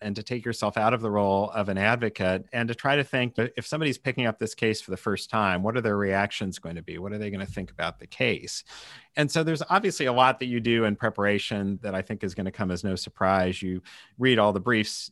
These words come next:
innumerable times, you read all the key cases, you read the statutes, you learn the record to the extent that's critical. But really what I try to do as I'm preparing is to try to figure out what the court's gonna ask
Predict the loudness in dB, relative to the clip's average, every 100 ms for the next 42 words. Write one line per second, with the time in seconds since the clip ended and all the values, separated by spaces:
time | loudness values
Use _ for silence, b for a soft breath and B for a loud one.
0 | -2 2 2 2 2 -2 -2 0 0 0
1 | -4 -6 -4 -2 -2 -4 -8 -10 -6 -4
2 | -4 -4 -6 -4 -2 -2 -2 -6 -2 -2
3 | -2 -4 -4 -4 -8 -4 0 2 2 2
4 | 2 2 -2 -4 -6 -10 -10 -8 -4 -4
5 | -2 2 2 0 -6 -16 -6 0 0 0
6 | 0 0 0 b b b b 0 0 2
7 | 4 6 6 6 6 6 4 4 4 4
8 | 4 4 2 2 -2 -6 -6 -2 0 0
9 | -2 -6 -4 -2 0 -2 0 0 0 -4
10 | -4 -4 -4 -6 -8 -6 -6 -8